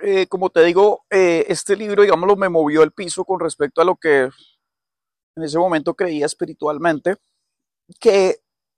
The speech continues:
digámoslo así, que pienso yo que no es una experiencia muy común, ¿no? Que un, una persona de catorce años o menos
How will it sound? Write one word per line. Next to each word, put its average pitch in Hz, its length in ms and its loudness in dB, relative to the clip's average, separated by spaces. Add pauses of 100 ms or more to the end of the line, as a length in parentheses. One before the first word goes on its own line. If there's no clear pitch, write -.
(380)
digámoslo 170 560 2
así, 175 180 -8
que 180 180 -2
pienso 185 420 -4
yo 175 140 -2
que 190 120 -2
no 175 100 0
es 170 100 -2
una 175 120 -4
experiencia 151 500 -4
muy 156 200 -8
común, 156 540 -8
¿no? 143 360 -10
Que 139 100 -10
un, 123 400 -10
una 135 200 -6
persona 135 320 -8
de 139 60 -6
catorce 139 440 -8
años 135 300 -10
o 131 80 -10
menos 120 640 -14